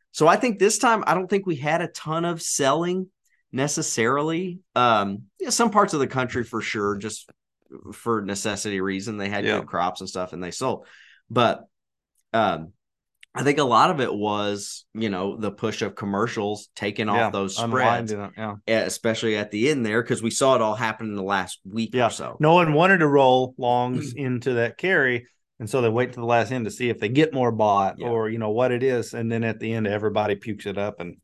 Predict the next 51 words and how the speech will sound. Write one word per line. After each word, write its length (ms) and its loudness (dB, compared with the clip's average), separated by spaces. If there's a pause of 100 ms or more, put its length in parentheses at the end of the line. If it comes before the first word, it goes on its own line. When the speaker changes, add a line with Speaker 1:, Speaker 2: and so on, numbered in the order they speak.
(140)
Speaker 2:
there 140 -8
you 120 -10
go. 240 -10 (200)
Speaker 1:
Mm-hmm. 320 -12 (640)
Speaker 2:
So, 320 0 (340)
you 100 4
know, 120 8
but 260 6
we 120 2
get 280 0
through 220 4
this 280 -2
season. 440 -2
We 80 -4
get, 240 -4 (160)
you 120 -2
know, 120 0
let 180 -2
the 60 -8
March 400 2
and 100 -8
the 60 -10
May 340 0
and 120 -2
probably 260 2
the 100 -8
July 320 4
roll 220 2
off 200 0
the 60 -8
board, 360 -4
and 240 -6
we 160 -8
can 100 -4
look 180 -4
back 220 -2
and 100 -16
say, 120 -4
"Okay, 280 -8
this," 300 -8 (480)
we 160 -4
might 260 0
piece 220 -8
together 360 0
some 220 -2
idea 400 -2
of, 180 -6 (680)
you 100 -4
know, 140 -2
what 260 0
really 440 0